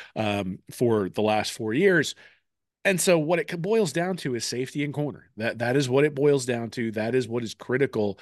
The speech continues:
in my mind for Florida to really move things forward. And that's why there's some good news, right? You've got Asa Turner coming in as a transfer. His P F F grade was seventy-two point four last season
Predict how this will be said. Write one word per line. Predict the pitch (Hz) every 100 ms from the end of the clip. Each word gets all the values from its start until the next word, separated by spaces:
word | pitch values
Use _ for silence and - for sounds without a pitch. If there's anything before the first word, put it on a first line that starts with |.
| - - -
in | 117
my | 110 117 139
mind | 127 110 107
for | -
Florida | 101 - 127 139 107
to | - 113
really | 113 127 117
move | 110
things | - 120 -
forward. | 226 214 165 - - - -
And | 160
that's | 180 196 165
why | 147 160 156 131 123 120 110 _ _
there's | 120 123 110
some | - 156 143 139
good | 180 131
news, | 107 87
right? | 107 131
You've | 120 113
got | 123
Asa | 110 143 135
Turner | - 143 143
coming | 147 147
in | 143 131 - - - _
as | 123
a | 117
transfer. | - 147 147 - 151 139
His | 135
P | - 151
F | 135 139
F | 127
grade | - 143 127 123 - -
was | 123 -
seventy-two | 139 143 131 - 139
point | 127 113
four | - 127 151
last | 147 143 139
season | - 147 147